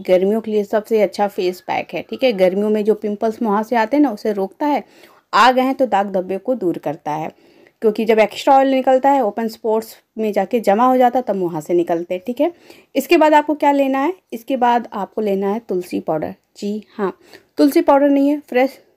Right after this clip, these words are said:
तुलसी की पत्तियां हैं, उसे पीस के उसका पेस्ट आप बना सकते हो। तुलसी जो है ना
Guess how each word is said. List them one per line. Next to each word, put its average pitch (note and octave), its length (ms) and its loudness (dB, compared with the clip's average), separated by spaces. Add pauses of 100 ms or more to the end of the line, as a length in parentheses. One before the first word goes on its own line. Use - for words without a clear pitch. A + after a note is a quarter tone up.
(100)
तुलसी B3 280 -4
की C4 120 -6
पत्तियां B3+ 420 -4
हैं, C#4+ 120 -2 (140)
उसे A#3+ 220 0
पीस A#3+ 300 -6
के C4+ 100 -8
उसका A#3+ 200 -4
पेस्ट G#3+ 300 -8
आप G3+ 100 -2
बना F3 260 -2
सकते E3 300 -12
हो। - 60 -12 (500)
तुलसी B3+ 260 0
जो C#4 120 4
है C4 60 4
ना B3+ 160 -2